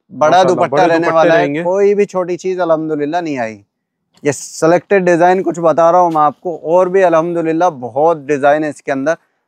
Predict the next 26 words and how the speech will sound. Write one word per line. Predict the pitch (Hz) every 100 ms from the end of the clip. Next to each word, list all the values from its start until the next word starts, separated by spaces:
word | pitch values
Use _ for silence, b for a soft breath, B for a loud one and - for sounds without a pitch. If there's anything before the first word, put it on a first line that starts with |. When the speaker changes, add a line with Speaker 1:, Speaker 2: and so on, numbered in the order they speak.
| _ -
Speaker 2:
जो | 143
कि | 165
आप | 160 151
विजिट | 147 139 160
कर | - 160
लेंगे | 156 156 156 156 _ _ _ _ 151
तो |
आपका | 151 143 170
इंशाल्लाह | 160 147 143 160
फायदा | 151 139 143
रहने | 135 123
वाला | 120 113 110
है। | - _ _ _ _ _ 139
ये | 120
शर्ट | 156 165
पूरी | 147 170 170
हेवी | 147 151 165
रहेगी, | 147 147 160
Speaker 1:
भाई, | 147 170
एक | 175
Speaker 2:
पूरा | 156 175
Speaker 1:
बार | 160
Speaker 2:
पल्स | 180
Speaker 1:
अपने | 185 170
Speaker 2:
वर्क | 170 175 147
आएगा। | 131 117